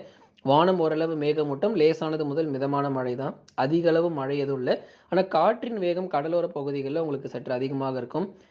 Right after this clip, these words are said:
அதுக்கப்புறமா நீலகிரி, கோயம்புத்தூர், தேனி மற்றும் தென்காசி போன்ற மாவட்டங்களில் பெரும்பாலான பகுதிகளில் மலை பகுதிகளில் விட்டு விட்டு அவ்வப்போது மிதமானது முதல் கனமழைக்கு வாய்ப்பு இருக்கு.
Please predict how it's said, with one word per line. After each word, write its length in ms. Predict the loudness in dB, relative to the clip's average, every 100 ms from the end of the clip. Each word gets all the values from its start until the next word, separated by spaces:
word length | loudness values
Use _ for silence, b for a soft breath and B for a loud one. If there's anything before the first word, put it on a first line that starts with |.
| b b 0
அதுக்கப்புறமா 560 | 2 4 2 2 0 -2
நீலகிரி, 460 | -2 -2 -2 -2 -4
கோயம்புத்தூர், 600 | -4 -4 -4 -2 -2 -2
தேனி 300 | 0 2 2
மற்றும் 280 | 2 0 0
தென்காசி 500 | 0 2 2 2 -2
போன்ற 240 | -4 -4 -4
மாவட்டங்களில் 600 | -2 -4 -4 -2 -2 -2 -8 _
பெரும்பாலான 580 | 2 4 6 4 4 0
பகுதிகளில் 480 | -4 -6 -4 -4 -4
மலை 300 | -2 2 4 4
பகுதிகளில் 580 | 0 -2 -2 -2 -2
விட்டு 220 | -2 -4 -6
விட்டு 200 | 0 0
அவ்வப்போது 400 | 0 0 0 0
மிதமானது 520 | 0 0 0 0 0
முதல் 240 | 0 0 0
கனமழைக்கு 540 | 0 -2 -2 -2 -2
வாய்ப்பு 260 | -4 -4 -6
இருக்கு. 200 | -2